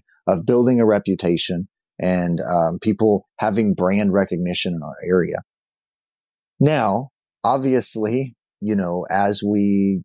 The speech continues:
grow our business, we do need to bring in more customers. So what does marketing look like for us today?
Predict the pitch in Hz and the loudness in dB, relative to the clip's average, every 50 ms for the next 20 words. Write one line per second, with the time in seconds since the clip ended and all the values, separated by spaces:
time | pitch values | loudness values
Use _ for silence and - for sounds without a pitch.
0 | _ _ - - 101 98 101 101 95 90 73 92 90 85 - 113 117 127 - - | _ _ -4 0 0 2 4 4 2 2 2 0 -2 -2 0 0 -2 -2 0 0
1 | 104 101 101 95 90 110 131 135 120 101 85 92 80 95 87 87 90 87 87 82 | 0 2 2 2 2 2 0 2 0 0 0 0 0 0 0 0 0 -2 -2 0
2 | 80 80 - - 80 - - - 80 82 82 - - 98 92 92 107 117 110 123 | -2 -2 -2 -2 -2 -2 -2 -4 -4 -4 -4 -2 0 2 2 4 2 2 2 0
3 | 113 98 107 98 95 95 - 104 101 98 92 90 85 90 85 - 87 85 80 78 | 0 0 2 0 0 2 2 0 0 2 2 0 0 -2 -2 0 0 0 0 0
4 | 80 - _ _ _ _ _ - 80 73 71 76 78 80 - - - _ - - | -4 -8 _ _ _ _ _ -4 -4 -2 -2 -2 -4 -4 -4 -6 -8 _ -12 -8
5 | - 80 87 90 87 85 - 165 190 | -6 -2 0 0 2 2 2 0 0